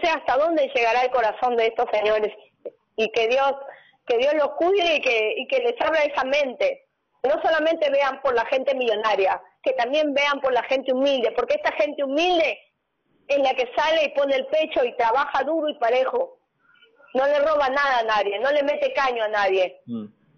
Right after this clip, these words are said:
Speaker 1: Trabaja humildemente y le vende y le sirve a la gente que, de clase alta, a la gen-, gente de clase media,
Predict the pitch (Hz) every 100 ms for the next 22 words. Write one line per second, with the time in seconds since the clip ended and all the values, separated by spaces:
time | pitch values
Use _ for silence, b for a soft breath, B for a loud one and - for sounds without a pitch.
0 | _ _ _ _ _ _ - 214 262 -
1 | 294 285 311 277 269 269 226 196 175 -
2 | _ _ _ _ _ _ 262 262 247 311
3 | 339 359 392 392 262 233 233 370 311 254
4 | 208 226 - 277 277 247 240 214 - 233
5 | 220 269 269 262 262 320 320 277 220 214
6 | 214 - 220 208 277 262 262 220 226 285
7 | 269 247 311 349 285